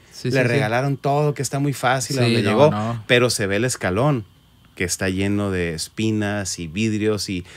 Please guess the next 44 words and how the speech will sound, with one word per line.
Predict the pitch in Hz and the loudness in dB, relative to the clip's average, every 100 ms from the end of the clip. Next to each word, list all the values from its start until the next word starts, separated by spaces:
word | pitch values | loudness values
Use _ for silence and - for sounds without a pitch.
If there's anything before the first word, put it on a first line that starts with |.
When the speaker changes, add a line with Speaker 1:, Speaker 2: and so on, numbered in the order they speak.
| - | -10
Speaker 2:
los | 95 92 | -4 -2
pies | - 101 | 0 -2
los | 101 - | -2 -4
tienen | 104 107 | -2 -2
ensangrentados. | 95 92 90 82 78 76 98 101 113 - - | -2 -4 -4 -6 -6 0 0 0 -2 -8 -8
Speaker 1:
Sí, | 113 | -8
Speaker 2:
O | - | 0
sea, | 113 | 2
la | 104 | 2
Speaker 1:
claro. | 120 | 0
Speaker 2:
gente | 120 117 143 139 | -4 0 0 0
es | 120 120 | -2 -2
muy | 131 | 2
difícil | 135 117 127 - 135 - | 0 0 -2 0 0 0
que | 98 | -6
pueda | - 107 113 113 | 0 2 2 2
ver | 113 131 127 - - | 4 2 0 -10 -10
todo | - 101 | 2 4
el | 110 | 4
trasfondo | 104 90 101 104 113 | 0 -2 0 0 0
que | - | -2
tienes | 90 98 110 117 | -2 -2 0 -2
atrás | 110 113 120 - - _ | -2 -2 -2 -4 -8 _
para | 95 92 | -4 -2
reconocer | 87 87 85 82 90 | -4 -6 -6 -4 -2
el | 90 | -2
éxito | - - 87 82 - _ | -4 -6 -6 -6 -8 _
hacia, | - 98 - 92 | -2 0 0 -4
hasta | 90 90 - 85 | -4 -6 -4 -4
al | - 90 | -2 -4
que | 87 | -2
has | 90 | -2
llegado. | 82 78 92 80 120 | -2 0 0 -2 -4
Speaker 1:
Sí, | 120 113 | -8 -8
claro. | 113 110 | -6 0
Speaker 2:
Entonces, | 143 | 4
la | 165 | 4
gente | 160 175 185 | 4 2 4
nunca | 175 175 170 156 | 6 6 4 2
va, | 147 127 | 2 2
va | 135 | 2
a | |
ver | 123 104 | 2 2
eso. | 87 - | -2 -6